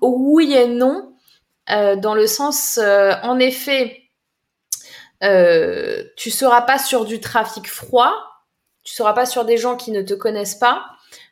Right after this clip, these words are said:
mais, euh, tu n'as quand même pas cent pour cent de, euh, visibilité.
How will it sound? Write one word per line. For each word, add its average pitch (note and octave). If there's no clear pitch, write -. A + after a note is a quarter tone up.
mais, C#4
euh, F3
tu -
n'as A3+
quand C4
même C4
pas D4+
cent D4
pour C#4
cent D#4
de, B3+
euh, G#3
visibilité. B3